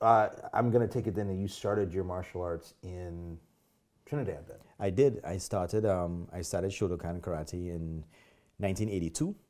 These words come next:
Speaker 2: I did that for quite some time, and then I, I got involved in, in what I do now in nineteen ninety-seven.
Speaker 1: Oh, okay.
Speaker 2: Yep.
Speaker 1: So how did, how were you able to do that in, 'cause you were in Trinidad at that time, s-, and, and right now currently you're doing Jackie D,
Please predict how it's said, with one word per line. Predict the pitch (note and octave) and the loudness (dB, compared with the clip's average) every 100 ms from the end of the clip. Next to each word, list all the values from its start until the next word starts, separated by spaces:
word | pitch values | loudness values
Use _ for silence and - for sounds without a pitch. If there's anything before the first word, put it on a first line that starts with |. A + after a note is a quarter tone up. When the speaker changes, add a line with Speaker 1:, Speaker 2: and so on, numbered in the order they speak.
| _ _ _ _ _ | _ _ _ _ _
Speaker 2:
I | E2 | -8
did | E2+ G2+ | -2 0
that | F#2+ | 0
for | - | 0
quite | - G#2 G#2 | 2 2 2
some | G#2+ | -2
time, | G#2+ G2+ G2+ G2 | 0 2 2 0
and | F2+ | -2
then | F#2 | -2
I, | F2+ F2+ F2+ - | 0 -2 -4 -4
I | E2+ | -4
got | E2+ F2 | -2 -2
involved | E2+ E2 E2 E2 D#2 | -2 -2 -2 -2 -4
in, | E2 D#2 D#2 | -4 -4 -6
in | F#2 | -4
what | F2+ | 0
I | E2+ | 0
do | F2+ F#2 | 0 0
now | G2+ F2+ E2+ - | 0 0 -2 -6
in | F2+ | -8
nineteen | E2+ D#2+ F#2 | -6 -6 -6
ninety-seven. | E2 D#2+ - E2 D2+ D2 _ _ - - _ _ - - | -6 -6 -6 -6 -6 -10 _ _ -20 -20 _ _ -20 -14
Speaker 1:
Oh, | A2 G3+ D4+ G#2 | -10 -8 -8 -4
okay. | B2 A2+ F2+ A#2 - | -4 -2 -4 -4 -10
Speaker 2:
Yep. | - _ _ _ _ - | -16 _ _ _ _ -4
Speaker 1:
So | - | 0
how | D3 | 4
did, | D3+ C3+ G#2 | 4 2 -2
how | - C#3 | -4 -2
were | D3 | 0
you | B2+ | 0
able | A#2+ A2 | 0 -2
to | |
do | G#2+ G2+ | -2 0
that | G#2 A2 - | 0 -2 -4
in, | G2+ F#2+ F#2 E2+ - - | -8 -6 -6 -10 -14 -8
'cause | F#2+ | -4
you | A#2+ | -2
were | A#2+ | -4
in | |
Trinidad | F#2 A#3 F3 F#2 | -2 -2 -2 -2
at | E2 | -2
that | E2+ D#2+ | -6 -6
time, | E2+ D#2 | -8 -12
s-, | D#2 | -10
and, | E2 F#2+ | -8 -6
and | G2 | -2
right | A#2 B2+ | 0 0
now | A#2+ | -2
currently | - A#2+ G#2 F#2+ | -2 -2 -2 -2
you're | F#2+ | -2
doing | F#2 G2 F#2 E2+ - _ _ _ | -2 -4 -6 -8 -12 _ _ _
Jackie | A#2 G#2 G#2+ | 0 0 0
D, | G#2 G#2 | -4 -4